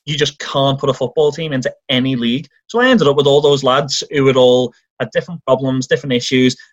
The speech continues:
and they all went back out into the streets,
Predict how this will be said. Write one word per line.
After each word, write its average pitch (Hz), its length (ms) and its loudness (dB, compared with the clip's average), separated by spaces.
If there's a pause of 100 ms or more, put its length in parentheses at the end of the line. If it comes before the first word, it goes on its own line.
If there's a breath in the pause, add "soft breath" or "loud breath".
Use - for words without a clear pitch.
(160)
and 165 60 -2
they 175 120 4
all 143 380 4 (300)
went 147 200 -2
back 156 180 -2
out 156 120 0
into 151 180 0
the 139 80 -6
streets, 135 580 -4